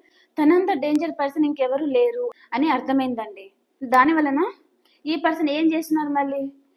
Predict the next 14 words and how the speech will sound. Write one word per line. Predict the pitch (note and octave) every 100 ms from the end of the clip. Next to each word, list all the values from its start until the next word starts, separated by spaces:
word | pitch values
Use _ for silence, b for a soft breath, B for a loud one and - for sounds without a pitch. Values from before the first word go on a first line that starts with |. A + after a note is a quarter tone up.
| _ _ _ _ _
అక్కడ | B3+ - D#4+
నుంచి | D#4 D#4
ఎలా | C#4 D4
పారిపోయి | D4 C4+ C#4 C#4
వస్తున్నారు | C#4 C#4 C#4 C4+
చూస్తున్నారు | C#4 C4+ C#4+ C#4
కదా, | C#4+
వాళ్ళని | C4+ C4 C4
చూసి | D4 C#4
భయపడుతున్నారండి | C#4+ C#4 D#4 D#4 C4+ A#3 G#3+
ఈ | G3+
పర్సన్. | G#3+ - G#3+ G3+ _ _ _ _ _ _ _ _ _ _ _ _ _ _ E5+ _ _ _ _ _ _ _ _ _ _ _ _ _ _ _ _ _ _ _ _ _ _ _ _ b b b
ఆ | - C#4
రిలేషన్‌షిప్‌ని | C#4+ D#4 E4+ E4+ E4+ D4 F4+